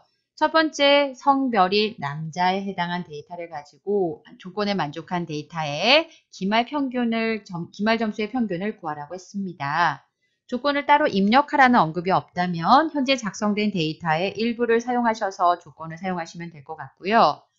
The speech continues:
커서를 디십사 셀에 갖다 놓으시고 함수 삽입에 가셔서 데이터베이스 함수를 선택합니다.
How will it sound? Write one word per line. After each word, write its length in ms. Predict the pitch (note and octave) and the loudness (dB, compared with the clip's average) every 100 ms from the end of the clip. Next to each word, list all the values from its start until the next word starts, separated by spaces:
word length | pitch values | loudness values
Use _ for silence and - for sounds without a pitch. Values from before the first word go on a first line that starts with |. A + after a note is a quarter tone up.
| _ _ _ _ | _ _ _ _
커서를 580 | C#4 D4 C#4 C4 C4 C4 | 0 4 6 6 6 4
디십사 540 | - G#3 B3+ - B3 | -2 -4 -4 2 2
셀에 240 | B3 A3 A3+ | 2 -2 -2
갖다 320 | E3 - E3 | -8 -8 -8
놓으시고 840 | D3+ D3 D3 - G#3 F3+ C#3+ - _ _ _ _ | -6 -8 -8 -2 2 2 0 -4 _ _ _ _
함수 320 | - B3+ C4+ | -4 -2 -2
삽입에 440 | C#4+ D4+ D4 C#4 C4 | 0 2 2 2 4
가셔서 800 | A#3+ A#3+ A3+ G#3+ G#3 G#3 G#3 - | 4 2 0 4 8 8 6 0
데이터베이스 720 | E3+ E3 A3 G#3+ F3+ F3 - | -4 -2 0 0 2 -4 -8
함수를 440 | F#3 F#3 F3+ F3+ | -10 -10 -8 -8
선택합니다. 1120 | F#3+ E3+ D#3 D#3 - G3 D3 C3+ D3+ D#3+ - | -8 -8 -8 -12 -10 -8 -4 0 2 2 -2